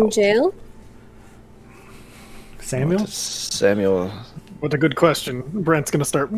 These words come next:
Speaker 4: is the jail, walking towards the jail, or is the
Speaker 3: Sure.
Speaker 4: jail on fire?
Speaker 3: Yeah, so, okay.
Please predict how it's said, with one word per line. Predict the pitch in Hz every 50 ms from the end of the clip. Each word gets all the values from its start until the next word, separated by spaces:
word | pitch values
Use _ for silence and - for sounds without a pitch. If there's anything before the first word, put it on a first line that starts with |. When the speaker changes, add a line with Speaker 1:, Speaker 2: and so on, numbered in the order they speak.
| 240 285 254
Speaker 4:
is | 190 151 135
the | 143 127
jail, | 117 139 147 147 160 - 160
walking | 143 147 139 127 - 143 135 131 123
towards | - 156 131 127 123 -
the | 143
jail, | 127 135 127 127 131 139 151
or | 147 127 123 117 - - - 185 156 143 160 - - 196
is | 196 156 135
the | 135 123
Speaker 3:
Sure. | - 147 175
Speaker 4:
jail | 165 180
on | 190 190
fire? | 185 208 214 240 247 254 - - - - - - -
Speaker 3:
Yeah, | - 202 226 220 165 139 131
so, | - - 208 208 247
okay. | 233 - 190 - -